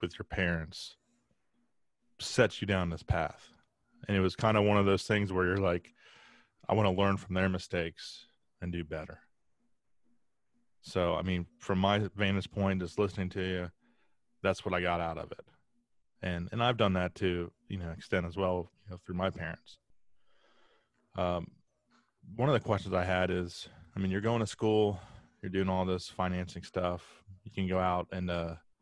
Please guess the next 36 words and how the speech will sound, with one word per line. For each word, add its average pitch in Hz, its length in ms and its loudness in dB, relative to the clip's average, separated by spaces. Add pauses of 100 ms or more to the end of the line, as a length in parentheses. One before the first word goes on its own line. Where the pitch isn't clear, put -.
(1160)
what 87 120 -4
I 87 60 -2
consider 90 340 -4
the 85 120 -2
real 90 260 2
world 90 300 4
and 87 120 -4
get 87 100 -2
a 87 80 -4
job 87 340 0
that 95 200 2
way. 82 280 -2 (720)
But - 100 -8
you - 60 -8
kinda 113 180 2
took 107 160 -4
a 92 60 4
right 95 240 4
turn, 95 480 2 (580)
maybe 98 180 4
a 87 60 2
left 90 240 -2
turn, 87 160 0
whatever 95 260 2
turn 92 400 0
you 87 100 -4
took, 98 380 4 (600)
and 107 100 -2
you 101 60 2
became 101 180 -2
a 85 80 0
firefighter. - 640 0 (920)
Where, 107 340 6
where 110 180 4
did 107 180 2
that 113 280 4